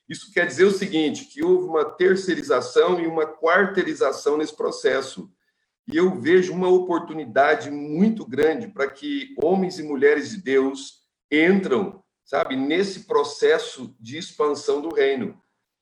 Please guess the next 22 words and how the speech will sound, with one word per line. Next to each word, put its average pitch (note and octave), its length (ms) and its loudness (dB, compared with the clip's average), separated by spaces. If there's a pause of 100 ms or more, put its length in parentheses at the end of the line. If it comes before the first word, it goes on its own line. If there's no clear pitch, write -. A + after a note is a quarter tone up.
Mas, D#3 540 0
ah, D3 480 2
aí F#3 340 2
entra D3 580 2
uma C#3 260 -6
questão B2 760 0 (640)
que, B2 640 -4
que - 60 -20
pra B2 240 -2
mim, C3+ 140 -4
eu D3+ 140 -6
pre-, C3+ 220 -4
eu C3 140 -4
penso D3 280 -6
que B2 60 -20
vai A#2+ 220 0
ser, C3+ 580 -6 (400)
é, B2+ 300 0
um D#3 100 -6
desafio C3 580 -4
pra A2 160 -2
nós, A#2 640 -2